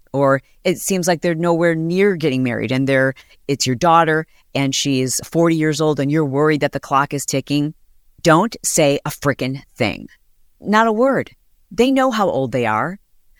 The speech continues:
They know what they're looking for, and it's not up to you to decide that that's what's going to make them happy.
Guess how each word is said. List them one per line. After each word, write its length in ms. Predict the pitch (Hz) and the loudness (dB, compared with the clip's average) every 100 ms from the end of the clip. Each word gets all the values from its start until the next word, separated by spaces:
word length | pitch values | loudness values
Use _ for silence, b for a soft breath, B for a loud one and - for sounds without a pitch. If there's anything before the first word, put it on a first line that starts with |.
| B - | B -6
They 280 | 135 240 294 | 2 4 4
know 460 | 214 190 185 190 - _ _ | 0 0 -2 -4 -10 _ _
what 240 | 139 160 | -2 0
they're 100 | 147 | 0
looking 340 | 127 117 - 120 | 0 -2 -4 -8
for, 360 | - 127 165 - | -2 -2 0 0
and 140 | 208 | -2
it's 240 | 214 - - - | -2 -4 -10 -4
not 220 | 214 269 | -2 0
up 140 | 285 - | -2 -2
to 100 | 233 | -2
you 120 | 269 | 0
to 120 | 185 | -2
decide 380 | 170 - 208 196 | -4 0 2 2
that 160 | 156 - | -2 2
that's 380 | 170 - - - _ _ | 2 2 -6 -12 _ _
what's 180 | 180 170 | -4 -2
going 180 | 175 165 | 0 2
to 60 | |
make 160 | 160 156 | 2 0
them 120 | 156 | -2
happy. 460 | 151 165 - - | 0 -2 -2 -8